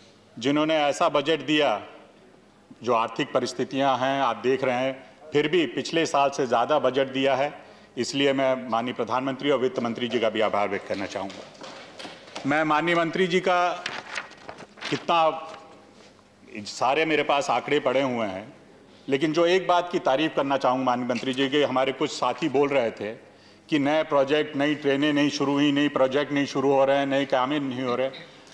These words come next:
जो आप काम कर रहे हैं माननीय मंत्री जी, सबसे ज़रूरी वो काम है जो पिछले काम हैं, जो तीस साल से नहीं हुए, चालीस साल से हुए, जो सरकारों ने नहीं किए,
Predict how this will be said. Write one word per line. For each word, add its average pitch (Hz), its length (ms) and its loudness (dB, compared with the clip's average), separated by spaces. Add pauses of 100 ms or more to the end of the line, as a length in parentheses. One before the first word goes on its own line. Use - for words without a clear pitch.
(180)
जो 147 120 2
आप 151 320 2
काम 160 180 2
कर 156 140 2
रहे 156 80 2
हैं 151 60 0
माननीय 151 220 2
मंत्री 151 280 -2
जी, 170 120 0
सबसे 160 400 0
ज़रूरी 147 460 2
वो 139 160 2
काम 131 280 0
है 120 260 -4 (400)
जो 147 100 2
पिछले 180 440 0
काम 139 280 2
हैं, 95 180 -8 (280)
जो 131 120 2
तीस 185 380 -2
साल 160 200 4
से 165 200 -2
नहीं 151 100 2
हुए, 151 220 2
चालीस 160 420 0
साल 147 180 2
से 160 120 -6
हुए, 151 180 2
जो 147 120 0
सरकारों 139 500 0
ने 151 120 0
नहीं 139 240 0
किए, 139 320 0